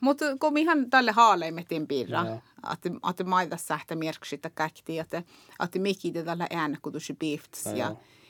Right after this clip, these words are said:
Speaker 1: iäräitä, että, na, lää tuossa piiftas.
Speaker 2: Joo. Tätä kalla teustettiin tuo, sitten kalla,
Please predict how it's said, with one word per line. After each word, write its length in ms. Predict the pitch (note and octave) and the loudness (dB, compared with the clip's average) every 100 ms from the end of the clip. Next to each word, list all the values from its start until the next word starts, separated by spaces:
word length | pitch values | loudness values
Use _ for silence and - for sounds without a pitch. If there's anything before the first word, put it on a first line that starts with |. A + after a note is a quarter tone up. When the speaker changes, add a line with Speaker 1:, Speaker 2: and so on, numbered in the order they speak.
| _ - | _ -4
Speaker 1:
iäräitä, 600 | E3+ D#3 B2+ B2+ A#2+ F2+ | -2 -2 -4 -6 -8 -8
että, 400 | - - - F#3 - _ _ _ | -12 -14 -10 -10 -12 _ _ _
na, 260 | - F#3 D3 - | -6 0 0 2
lää 200 | F#3+ G#3 | 2 4
tuossa 240 | - - F#3 | 0 -10 -12
piiftas. 560 | - - - - - _ _ _ _ _ _ _ _ _ _ _ _ _ _ _ G2+ | -12 -14 -20 -20 -20 _ _ _ _ _ _ _ _ _ _ _ _ _ _ _ -12
Speaker 2:
Joo. 260 | G2+ B2 B2 _ _ _ _ _ _ _ | -10 -12 -14 _ _ _ _ _ _ _
Tätä 160 | C3 - | -16 -12
kalla 260 | - C3 C3+ | -8 -6 -4
teustettiin 800 | A#2 A2 - A2 - A2 A2 G#2+ | -4 -6 -8 -10 -8 -8 -8 -6
tuo, 360 | A#2+ G#2+ G#2 | -4 -4 -6
sitten 200 | - - | -10 -6
kalla, 160 | D3 | -4